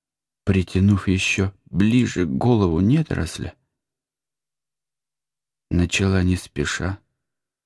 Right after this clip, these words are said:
целовать его в лицо, в глаза и в губы.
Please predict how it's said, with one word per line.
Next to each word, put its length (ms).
целовать 640
его 260
в 100
лицо, 520
в 60
глаза 600
и 100
в 120
губы. 340